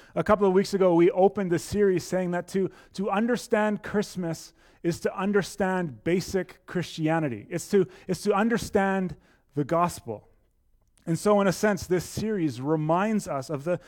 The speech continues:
the basic foundations of the Christian faith. And we're looking at some of the core beliefs that Christians have held for the past two thousand years. In our first week, we opened up and we looked back to Isaiah's prophecy,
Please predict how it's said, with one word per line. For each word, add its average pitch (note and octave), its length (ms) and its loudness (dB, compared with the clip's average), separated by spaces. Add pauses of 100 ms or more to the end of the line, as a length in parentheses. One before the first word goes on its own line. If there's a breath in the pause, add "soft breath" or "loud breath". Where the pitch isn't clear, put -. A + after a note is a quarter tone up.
(160 loud breath)
the F#3 140 0
basic G3+ 500 0
foundations E3+ 880 -2
of D3+ 340 -2
the C#3+ 120 -6
Christian D3+ 460 -6
faith. - 420 -2 (420 loud breath)
And F3 140 -2
we're F#3 100 6
looking G#3+ 320 4
at E3+ 80 -2
some G#3 220 -2
of F3+ 60 0
the F3 80 -2
core G#3 360 0
beliefs F#3 380 -2
that E3 160 -6
Christians F3+ 320 -8
have E3+ 140 -6
held F3+ 340 -2
for D3+ 80 -6
the C#3+ 80 -4
past E3+ 420 -4 (480 soft breath)
two F3+ 220 -6
thousand C#3 500 -4
years. C3 460 -6 (1000 soft breath)
In E3+ 80 -2
our F#3 80 4
first G#3 300 4
week, G#3+ 140 -2
we F#3+ 140 -2
opened F3+ 320 2
up F3 160 2
and E3 100 -4
we D#3+ 80 2
looked F3 220 -2
back F3 260 -2
to F3 180 -4
Isaiah's F3 520 -2
prophecy, D#3+ 680 -4